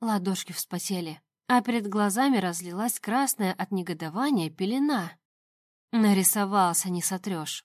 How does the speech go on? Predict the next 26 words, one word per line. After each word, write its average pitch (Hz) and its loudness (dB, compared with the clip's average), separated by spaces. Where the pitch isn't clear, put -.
мудачина. 160 -4
"И 214 4
чего?" — 185 0
скривилась 277 2
я, 320 0
разглядывая 202 0
его 185 -2
самодовольное 180 -2
бородатое 165 -4
лицо, 147 -6
и 254 -2
решила 247 0
не 240 0
ходить 254 0
вокруг 175 -2
да 151 -4
около, 165 -2
а 240 4
сразу 240 2
расставить 262 2
все 269 -4
точки 180 -6
над 190 -2
"и". 147 -10
Потрахаться 180 2
приперся. 143 -8